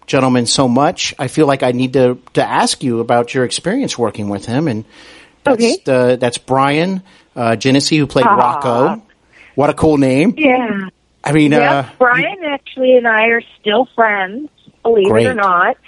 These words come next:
Speaker 2: And <laughs> he was extremely fun to work with. He
Speaker 1: I
Speaker 2: was
Speaker 1: bet.
Speaker 2: just, he's a goofball.
Speaker 1: <laughs>
Speaker 2: Um, and, you know, it's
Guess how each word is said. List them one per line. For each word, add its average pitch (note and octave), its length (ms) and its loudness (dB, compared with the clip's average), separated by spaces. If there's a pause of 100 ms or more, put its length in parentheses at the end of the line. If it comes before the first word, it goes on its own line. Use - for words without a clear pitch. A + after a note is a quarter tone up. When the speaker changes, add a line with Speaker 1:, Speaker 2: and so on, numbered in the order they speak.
(560)
Speaker 2:
And D4 360 2
<laughs> - 60 -20
he F#4 240 4
was A#4+ 280 4
extremely C#4+ 800 -4 (160)
fun G3 420 -2
to G3+ 80 -4
work E3 360 -2
with. D#3 360 0
He - 180 0
Speaker 1:
I - 20 4
Speaker 2:
was D4+ 100 6 (100)
Speaker 1:
bet. - 80 -10
Speaker 2:
just, B3 140 -2 (280)
he's B3+ 240 0
a D4+ 80 4
goofball. D3 1080 2 (320)
Speaker 1:
<laughs> F#3 200 -4 (240)
Speaker 2:
Um, G3 480 2 (760)
and, G#3+ 460 -2
you D4+ 220 -2
know, A#3 500 0
it's A3 140 -8